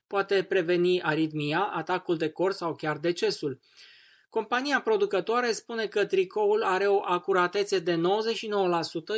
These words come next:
și se adresează celor care vor să prevină eventuale accidente cauzate de excesul de zel la sală. Dacă observă niveluri periculoase ale activității cardiace, aplicația trimite un semnal de alarmă.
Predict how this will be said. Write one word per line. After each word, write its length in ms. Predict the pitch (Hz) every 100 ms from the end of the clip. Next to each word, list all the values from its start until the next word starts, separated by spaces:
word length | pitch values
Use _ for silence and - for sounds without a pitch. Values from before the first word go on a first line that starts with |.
| -
și 160 | - 220
se 140 | 226
adresează 640 | 208 185 185 185 196 185 190
celor 340 | 202 190 185
care 240 | 185 180
vor 220 | 160 170 185
să 160 | 185
prevină 520 | - 170 156 196 240
eventuale 480 | 180 151 160 180 175
accidente 680 | 165 156 - 151 156 160 185
cauzate 600 | 175 165 160 175 175 170
de 220 | 160 165
excesul 640 | 170 156 - 190 180 165 147
de 140 | 151
zel 380 | 135 156 156 151
la 140 | 147 151
sală. 460 | - 233 160 127 _ - - - - _ -
Dacă 360 | 226 214 220 214
observă 680 | 185 - 208 190 196 190
niveluri 420 | 185 185 190 190 175
periculoase 640 | 180 170 175 214 226 202
ale 180 | 175 160
activității 640 | 156 160 170 202 185 165
cardiace, 600 | 156 147 196 240 233 220
aplicația 800 | 214 185 190 190 208 202 208 190
trimite 560 | 185 180 180 180 180 -
un 140 | 175
semnal 440 | 165 165 156 131 135
de 80 | 175
alarmă. 520 | 220 226 165 135